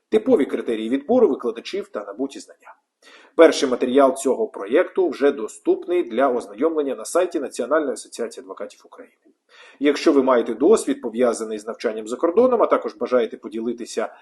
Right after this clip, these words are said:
ним зі спільнотою, надсилайте свої історії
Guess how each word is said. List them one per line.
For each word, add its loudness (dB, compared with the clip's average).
ним -4
зі -8
спільнотою, 2
надсилайте 4
свої -6
історії 2